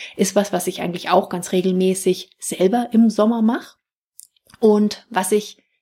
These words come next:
eben auch dir sehr ans Herz legen kann, wenn du Lust hast, einfach nicht nur in deinem Business zu arbeiten, sondern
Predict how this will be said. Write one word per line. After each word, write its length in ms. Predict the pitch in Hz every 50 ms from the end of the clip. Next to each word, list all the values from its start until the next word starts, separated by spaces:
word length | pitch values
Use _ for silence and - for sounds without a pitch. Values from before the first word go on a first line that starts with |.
| _ -
eben 220 | - 202 202 196 190
auch 380 | - 180 190 196 190 - - _ _ -
dir 280 | 185 185 196 190 196
sehr 160 | 190 - 185 165
ans 200 | 180 - - -
Herz 200 | 175 175 - -
legen 220 | 170 175 175 175
kann, 340 | - - 160 165 180 202 190 - - - - - -
wenn 220 | - 190 190 202 202
du 220 | 202 196 196 196 -
Lust 340 | 190 185 196 190 - - 190
hast, 320 | 190 185 185 - - -
einfach 240 | 185 170 190 185 -
nicht 180 | 190 185 -
nur 160 | 196 190 - - -
in 340 | 220 190 202 226 240 - - -
deinem 200 | - 202 196 190
Business 300 | 202 196 196 202 196 196
zu 200 | - - - -
arbeiten, 380 | 185 185 190 185 185 190 196
sondern 340 | 185 185 170 170 170 - -